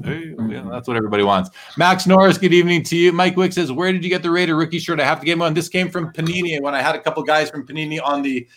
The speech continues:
show last year, they sent me a shirt, which was very, very nice.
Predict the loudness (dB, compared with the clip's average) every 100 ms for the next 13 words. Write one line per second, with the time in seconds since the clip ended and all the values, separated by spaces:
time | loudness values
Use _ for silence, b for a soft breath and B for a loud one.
0 | b -6 2 4 6 4 4 2 -2 -2
1 | 2 4 4 2 0 -2 -2 0 -2 -2
2 | -2 -4 -8 -8 -2 -2 0 0 0 2
3 | 2 0 -4